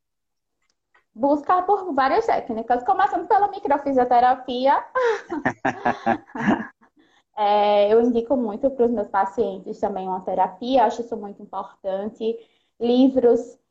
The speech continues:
é, as pessoas às vezes diminuem os livros de autoajuda,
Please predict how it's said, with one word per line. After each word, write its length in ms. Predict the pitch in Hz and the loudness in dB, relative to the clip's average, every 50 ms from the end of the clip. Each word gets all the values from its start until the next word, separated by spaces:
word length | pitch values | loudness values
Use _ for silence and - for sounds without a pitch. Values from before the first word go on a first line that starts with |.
| _ _ _ _ _ _ _ | _ _ _ _ _ _ _
é, 340 | - 175 185 185 185 185 180 180 | -2 0 2 2 2 2 2 2
as 160 | 190 208 - | 2 0 0
pessoas 380 | - 220 226 - 220 208 214 | -2 -2 2 2 2 2 4
às 180 | 226 214 220 220 | 4 2 2 2
vezes 520 | 240 208 196 202 208 233 226 233 233 220 | 2 2 2 4 4 2 2 0 -2 -2
diminuem 540 | 214 226 214 214 226 240 254 277 302 330 285 254 | -2 -6 -6 -4 -2 0 2 2 4 4 2 2
os 80 | 240 | 2
livros 320 | 226 214 214 214 208 226 226 | 2 0 0 0 -2 -2 0
de 120 | 233 226 | 2 4
autoajuda, 1300 | 190 190 196 - 226 196 202 226 214 214 202 185 202 220 220 214 214 196 190 196 190 185 185 185 185 | 4 2 2 2 0 0 0 0 -2 -2 -4 -2 -2 0 0 0 -2 0 2 2 4 4 2 0 -2